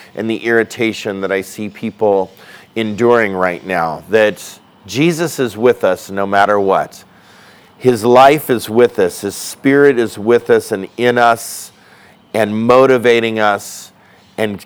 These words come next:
giving us strength during this time. And I just, I just pray for you now that you would depend on that light in the darkness, that you would depend on the Spirit of Christ even when your spirit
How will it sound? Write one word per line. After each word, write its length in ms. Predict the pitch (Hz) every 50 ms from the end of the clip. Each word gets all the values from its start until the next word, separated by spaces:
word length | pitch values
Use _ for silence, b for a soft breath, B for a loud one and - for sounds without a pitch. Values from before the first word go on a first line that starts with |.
| - 98
giving 380 | 92 110 127 127 131 139 135 127
us 120 | 120 110
strength 800 | - - - - - - 123 117 110 107 101 98 - - - - - - 98
during 320 | 107 113 113 107 107 110
this 200 | 104 101 98 -
time. 460 | - - - 101 101 98 95 90 90 92
And 80 | 92
I 80 | 101 101
just, 220 | 98 107 107 - - _ _ _ _ -
I 100 | 104 110
just 260 | 98 101 104 - - -
pray 340 | - - - 131 127 127 135
for 220 | 127 - - 117
you 260 | 113 107 107 113 117 110
now 640 | 107 107 104 104 101 98 90 85 82 82 85 87 b b b b b b b -
that 80 | 107 107
you 180 | 104 107 117
would 160 | 113 110 98
depend 560 | - 98 - - - - 131 131 131 131 127 -
on 240 | - - 107 98
that 240 | 98 104 98 - -
light 720 | 78 101 101 104 107 107 110 113 117 120 - - - - b b b b b b b b b b b _ _ _
in 200 | 113 113 110 110
the 80 | 104 98
darkness, 720 | 76 104 98 95 92 87 - 87 87 82 73 - - -
that 140 | - 95 90
you 120 | 95 104
would 120 | 104 98
depend 380 | 82 95 - - - 117 117 110
on 100 | 107 95
the 60 | 87
Spirit 440 | - - - - - 120 113 117 110
of 100 | 113 -
Christ 720 | - - - - 110 107 101 101 98 - - - - - b b b b b b b b b b b b _ _
even 400 | - 131 131 131 123 127 117 113
when 160 | 107 104 104 104
your 160 | 104 104 101
spirit 640 | - - - - 113 107 104 98 95 95 92 90